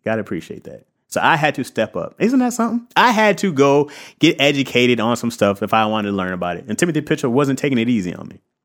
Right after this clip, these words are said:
And I appreciate that 'cause I learned some shit. So anytime you can learn something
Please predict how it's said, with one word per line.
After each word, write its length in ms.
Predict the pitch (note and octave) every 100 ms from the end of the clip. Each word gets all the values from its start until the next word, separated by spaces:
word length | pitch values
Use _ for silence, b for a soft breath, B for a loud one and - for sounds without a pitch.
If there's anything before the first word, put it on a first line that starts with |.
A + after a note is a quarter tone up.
| _
And 100 | A2+
I 120 | B2+
appreciate 420 | B2+ E3 D#3 C#3
that 120 | B2 B2+
'cause 100 | B2
I 220 | B2+ E3+
learned 260 | E3+ A3+ -
some 100 | D3
shit. 360 | - A3 - _ _ _ _ _ _ _ _ _ _
So 100 | -
anytime 380 | D3+ F#3 F#3+ F#3
you 80 | F#3
can 140 | E3+
learn 320 | D#3 A3 G3+
something 460 | D#3 D3+ D#3 F#3+ b